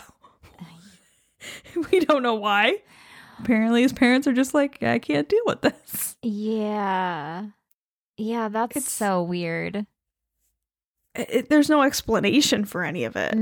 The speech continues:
Speaker 1: mean,
Speaker 2: No.
Speaker 1: other than he's needs help.
Speaker 2: Yeah.
Speaker 1: It's,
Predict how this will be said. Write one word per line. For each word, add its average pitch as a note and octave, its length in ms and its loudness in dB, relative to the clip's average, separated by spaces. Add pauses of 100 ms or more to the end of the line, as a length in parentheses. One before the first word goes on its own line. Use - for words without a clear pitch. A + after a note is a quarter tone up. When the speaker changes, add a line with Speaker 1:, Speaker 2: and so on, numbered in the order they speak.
(140)
Speaker 1:
mean, B3 140 6
Speaker 2:
No. A#3 80 4
Speaker 1:
other A#3 140 4
than A3 200 2
he's G#3 540 -2
needs G#3 320 0
help. - 500 0
Speaker 2:
Yeah. F3+ 380 -6 (2250)
Speaker 1:
It's, - 180 -2